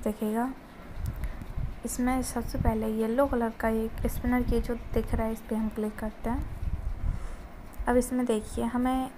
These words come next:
इस तरह का कुछ interface दिखेगा। ये हमारी लाइफ्स हैं, जिसमें पर घंटे में, पर हावर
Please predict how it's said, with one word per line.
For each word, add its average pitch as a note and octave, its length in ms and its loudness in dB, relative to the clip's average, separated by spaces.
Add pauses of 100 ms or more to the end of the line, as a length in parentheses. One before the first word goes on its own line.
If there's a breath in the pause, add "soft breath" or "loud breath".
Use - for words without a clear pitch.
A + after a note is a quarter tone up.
(140)
इस - 260 -4
तरह A3+ 180 2
का A3 140 -4
कुछ A#3 200 -2 (1300)
interface A3 480 0 (120)
दिखेगा। A3+ 440 0 (920 loud breath)
ये B3+ 120 6
हमारी B3+ 520 4 (220)
लाइफ्स A3 440 -2
हैं, C4 280 -2 (1000)
जिसमें B3 400 2
पर C4+ 420 6 (360)
घंटे A3 380 2
में, A#3+ 420 -2 (520 loud breath)
पर C#4+ 140 10
हावर A3 480 0